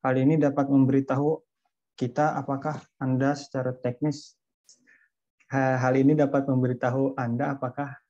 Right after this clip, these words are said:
secara realistis dapat mengambil sebagian pasar untuk perusahaan Anda.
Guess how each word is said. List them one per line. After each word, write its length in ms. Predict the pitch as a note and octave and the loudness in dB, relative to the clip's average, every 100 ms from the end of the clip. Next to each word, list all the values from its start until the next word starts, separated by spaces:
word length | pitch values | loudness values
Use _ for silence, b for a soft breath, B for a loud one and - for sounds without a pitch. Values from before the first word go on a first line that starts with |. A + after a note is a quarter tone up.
| _ _ _ _ _ | _ _ _ _ _
secara 580 | - B2+ B2+ B2+ B2+ | -6 -2 0 2 2
realistis 480 | B2+ A#2+ B2 - D3 | 2 2 0 -2 -4
dapat 320 | C3 B2 B2 | -4 -4 -4
mengambil 320 | B2 A#2+ B2 C3+ | -2 -2 0 -2
sebagian 480 | B2+ A#2+ A#2 A#2 B2 C3+ - _ | -2 -2 0 -2 -4 -12 -18 _
pasar 400 | A#2 A#2 C3 C3 | -8 -4 -4 -2
untuk 220 | A#2 A#2 | -6 -4
perusahaan 400 | A#2+ A2+ A2+ A2 | -6 -4 -4 -2
Anda. 320 | A2 G#2+ G#2+ | -4 -6 -10